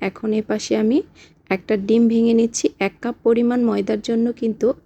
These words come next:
একটা ডিমই যথেষ্ট। এখন এই ডিমের মধ্যে আমি দিয়ে নিচ্ছি ওয়ান ফোর্থ কাপ পরিমাণ রান্নার রেগুলার তেল, দিয়ে নিচ্ছি হাফ কাপ পরিমাণ চিনি। মিষ্টিটা আপনারা আপনাদের পছন্দ অনুযায়ী দিয়ে নেবেন।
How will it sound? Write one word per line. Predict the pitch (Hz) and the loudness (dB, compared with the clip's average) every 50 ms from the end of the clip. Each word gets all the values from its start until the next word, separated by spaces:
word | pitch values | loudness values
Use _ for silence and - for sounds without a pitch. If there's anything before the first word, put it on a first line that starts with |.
| _ - 202 | _ -8 -8
একটা | - - _ _ - 233 226 208 185 | -8 -8 _ _ -4 -2 -2 -2 0
ডিমই | - 208 202 202 240 285 285 - | 0 0 2 2 2 2 0 0
যথেষ্ট। | 214 208 - - 185 175 - - - 175 180 180 - - - - - - _ _ - 190 | -2 -4 -4 -6 -8 -8 -8 -8 -8 -8 -8 -8 -10 -18 -20 -20 -20 -20 _ _ -6 -6
এখন | 190 - - 240 240 240 247 | -6 -4 -2 0 0 2 2
এই | 220 214 | 0 0
ডিমের | - 247 240 240 240 233 233 | 0 0 2 2 2 2 2
মধ্যে | 233 220 226 247 240 233 | 0 0 -2 -2 -2 0
আমি | 233 240 214 208 | 0 0 0 2
দিয়ে | 220 214 214 214 | 2 2 4 2
নিচ্ছি | 220 214 - - - 247 262 359 - - - - - _ _ _ - | 2 0 -2 -6 -4 0 0 0 0 -2 -8 -20 -20 _ _ _ -4
ওয়ান | 208 208 214 240 233 - | -2 0 0 -2 -2 -4
ফোর্থ | - 240 233 - - | -8 -8 -8 -6 -4
কাপ | 233 226 - - 226 | -6 -4 0 2 2
পরিমাণ | 226 233 233 233 233 269 339 415 - - _ _ _ _ _ _ - | 4 4 4 4 4 2 2 0 -2 -6 _ _ _ _ _ _ -4
রান্নার | 196 190 185 190 196 208 220 226 214 202 | -2 0 0 2 2 2 2 2 4 4
রেগুলার | 208 196 196 220 220 233 233 - - | 4 4 4 2 2 2 0 -2 0
তেল, | - - 220 233 277 359 - - - 262 190 | 2 4 4 4 4 2 -2 -4 -10 -6 -2
দিয়ে | 202 202 196 | 0 0 2
নিচ্ছি | 196 202 202 202 - - - 302 339 - | 2 0 0 -2 -4 -4 -2 -2 -2 -2
হাফ | - 202 180 - - - | -4 -6 -6 -6 -6 -6
কাপ | 214 202 - - | -6 -6 -2 0
পরিমাণ | 220 208 214 214 220 226 226 226 226 | 2 2 4 4 2 2 0 -2 -2
চিনি। | - 233 220 214 226 311 359 - - | -2 0 0 2 2 0 0 -2 -4
মিষ্টিটা | 220 220 - - - - 208 - 233 269 247 | -4 -4 -4 -6 -8 -6 -4 -4 -4 -4 -4
আপনারা | - - 214 196 196 202 196 | -4 -6 -6 -4 -4 -4 -4
আপনাদের | - - 202 202 196 208 208 208 - | -4 -4 -4 -4 -2 -4 -4 -4 -4
পছন্দ | 202 190 - - - 226 220 226 226 220 | -6 -6 -6 -6 -4 -2 -2 0 0 0
অনুযায়ী | 220 226 214 - 233 220 208 | 0 0 0 0 2 2 2
দিয়ে | 202 220 226 220 220 | 4 2 2 2 2
নেবেন। | 220 220 247 277 359 | 2 0 0 0 -2